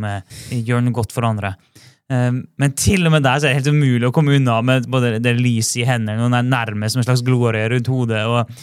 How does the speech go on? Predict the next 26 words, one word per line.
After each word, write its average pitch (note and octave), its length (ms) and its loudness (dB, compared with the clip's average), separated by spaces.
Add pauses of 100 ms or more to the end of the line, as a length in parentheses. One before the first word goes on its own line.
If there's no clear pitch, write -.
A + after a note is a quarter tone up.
(240)
han, D#3 220 -4 (240)
det D#3 260 0
er D#3 160 2
noen D#3+ 160 6
ting, D#3+ 220 2
det C#3 560 -2
er C#3+ 100 2
noen D3 220 0
ting C#3+ 240 2
i C3+ 80 0
sånn, C#3 180 0
det C3+ 380 -4
er C#3 80 0
en D#3 100 -4
form E3+ 160 2
for D#3+ 160 0
herlighet C3 640 -2
rundt C3 240 -2
han, A#2+ 160 -4
sant? D#3 200 0 (200)
Så D#3+ 140 -2
til E3+ 180 2
og E3+ 80 0
med D#3+ 160 0
med E3 240 0
den, D#3+ 100 -6